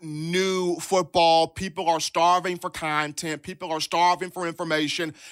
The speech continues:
people are starving for creativity. So you go to kind of extremes to get ratings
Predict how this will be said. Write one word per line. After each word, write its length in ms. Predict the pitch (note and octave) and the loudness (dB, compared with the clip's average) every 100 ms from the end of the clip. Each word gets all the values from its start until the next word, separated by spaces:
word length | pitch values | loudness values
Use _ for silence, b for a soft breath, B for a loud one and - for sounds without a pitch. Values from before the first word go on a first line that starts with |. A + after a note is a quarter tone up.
| B | B
people 300 | F#3+ F#3+ E3 | -12 -8 -4
are 80 | D#3 | -4
starving 560 | - F3 F3+ E3+ F3+ | 0 4 4 2 -4
for 180 | - F3 | -8 -12
creativity. 800 | - F3+ D#3 - E3+ E3 D#3+ - B B | -4 -2 -2 -2 -2 0 0 -2 B B
So 120 | - | -8
you 200 | F3 E3+ | -6 -6
go 340 | C#3+ F3 F#3 F#3 | -2 2 2 2
to 540 | - F3+ E3+ D#3+ A#2+ - _ _ _ _ _ | 0 2 2 2 -2 -12 _ _ _ _ _
kind 240 | D#3 F3 E3 | -4 -4 -4
of 120 | D3+ | -6
extremes 840 | D3 - F#3+ G3 F#3+ D#3+ D3 - b b b | -6 -4 -2 0 0 -2 -4 -8 b b b
to 120 | E3+ | -6
get 300 | C3 E3+ F3 | -2 0 0
ratings 680 | E3 C#3+ E3+ F#3+ E3 C#3+ | -2 0 2 2 0 -2